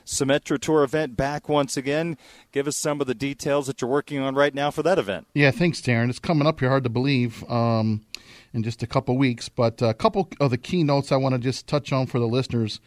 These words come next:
Speaker 2: Um, we named our sponsor exemptions, uh, last week. We've got Alexa Pano, uh, number one ranked amateur, uh,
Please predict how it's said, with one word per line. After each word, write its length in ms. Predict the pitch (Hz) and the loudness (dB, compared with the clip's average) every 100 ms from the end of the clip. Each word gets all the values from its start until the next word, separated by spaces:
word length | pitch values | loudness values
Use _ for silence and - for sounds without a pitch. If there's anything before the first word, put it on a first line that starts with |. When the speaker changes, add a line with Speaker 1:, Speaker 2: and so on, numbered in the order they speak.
| - - - - | -20 -20 -20 -8
Speaker 2:
Um, 440 | 113 113 110 107 - | -2 -2 -2 -4 -2
we 160 | 127 | 2
named 260 | 135 160 147 | 4 4 2
our 80 | 127 | 0
sponsor 460 | - 139 143 143 | 0 0 2 0
exemptions, 720 | 120 131 135 - 139 135 - | -2 0 -2 0 0 0 -2
uh, 200 | 127 120 | 0 2
last 360 | 113 131 139 - | 2 2 0 0
week. 260 | 135 151 - - | -2 -4 -8 -6
We've 160 | 120 110 | -4 -2
got 220 | 120 117 | 0 0
Alexa 380 | 107 131 - 123 | 0 -2 -4 -10
Pano, 540 | - 131 123 131 143 - _ - - _ | -4 0 0 0 -4 -8 _ -20 -20 _
uh, 420 | 117 110 107 107 107 | -6 -4 -2 -2 0
number 300 | 123 127 127 | 0 0 0
one 260 | 123 120 | 0 0
ranked 380 | 117 120 113 - | 0 -2 -4 -6
amateur, 880 | 117 117 117 - 117 110 113 113 113 - | -2 0 -2 -4 -2 -2 -2 -2 -4 -6
uh, 240 | 113 107 | -6 -4